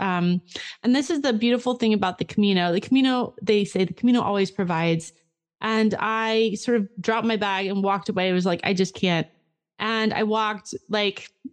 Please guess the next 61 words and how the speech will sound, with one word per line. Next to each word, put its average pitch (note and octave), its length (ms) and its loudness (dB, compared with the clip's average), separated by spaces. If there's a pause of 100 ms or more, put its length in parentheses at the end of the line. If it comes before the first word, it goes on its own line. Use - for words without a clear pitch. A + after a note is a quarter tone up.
(160)
I A3 80 -2
don't G#3 140 4
know, F#3 160 2
ten C4+ 260 2
yards. G3 500 0
And G#3+ 140 0
I F#3+ 60 2
got A3 320 -2
off A3+ 180 -2
the B3 80 -6
Camino F#3+ 420 4
and F3+ 180 2
went G#3+ 180 4
in G#3 100 4
a - 20 4
different G3 280 0
direction, F#3 340 0
looking A#3 380 2
for G#3+ 140 -2
a G#3 40 -2
house F#3+ 420 -4
to, G#3+ 120 0
like, F3 240 0
give F#3 140 2
me F3 120 4
water. E3+ 420 0 (920)
And A#3 280 0
a - 20 -2
car C4+ 300 -2
picked C4+ 260 -2
me A#3 140 4
up G3 180 -2
and G3+ 180 2
said, F#3+ 300 0
"Where C4 100 2
are D4 40 4
you D4+ 140 4
going? B3+ 260 2
Where A3 80 4
are - 20 2
you A3+ 60 0
going?" G3+ 400 0
'Cause A3 260 0
everyone B3 400 2
there G3+ 220 2
knows G#3+ 420 0
where A3 80 2
you G#3 160 4
should A3 320 0
be F3+ 440 0
and G#3+ 180 2
they G#3+ 80 4
want A3+ 320 2
you A#3+ 100 4
to G#3+ 60 4
be G3+ 140 0
safe. G3 460 0
So F#3+ 380 -2
I G#3+ 80 0
was A3 140 0
like, A3 160 -2